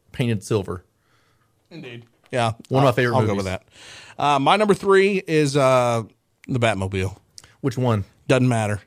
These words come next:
Speaker 1: No,
Speaker 2: Don't
Speaker 1: it matters.
Speaker 2: care.
Speaker 1: Pick one
Speaker 2: The,
Speaker 1: now.
Speaker 2: the original.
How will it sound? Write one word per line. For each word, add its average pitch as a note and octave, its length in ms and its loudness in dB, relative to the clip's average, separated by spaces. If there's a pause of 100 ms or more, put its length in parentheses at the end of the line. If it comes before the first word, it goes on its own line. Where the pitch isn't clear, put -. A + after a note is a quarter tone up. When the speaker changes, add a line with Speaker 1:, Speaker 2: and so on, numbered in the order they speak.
(100)
Speaker 1:
No, C#3 160 4
Speaker 2:
Don't C3 80 6
Speaker 1:
it - 40 0
matters. A#2 340 2
Speaker 2:
care. - 100 -20 (140)
Speaker 1:
Pick B2 160 0
one A2 220 0 (100)
Speaker 2:
The, B2 100 0
Speaker 1:
now. C#3 260 2
Speaker 2:
the D3+ 140 2
original. B2+ 540 -2